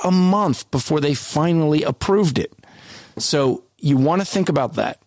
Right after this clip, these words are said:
iTunes is pretty quick as long as it's not a holiday, but you still wanna remember that it's gonna take a little time. So my suggestion, my encouragement to you,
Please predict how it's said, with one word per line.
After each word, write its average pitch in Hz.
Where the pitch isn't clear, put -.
iTunes 175
is 139
pretty 139
quick -
as 123
long 123
as 117
it's 117
not 113
a 107
holiday, 170
but 123
you 127
still 156
wanna 156
remember 147
that 113
it's 110
gonna 127
take 120
a 120
little 113
time. -
So 135
my 165
suggestion, 208
my 175
encouragement 220
to 240
you, 151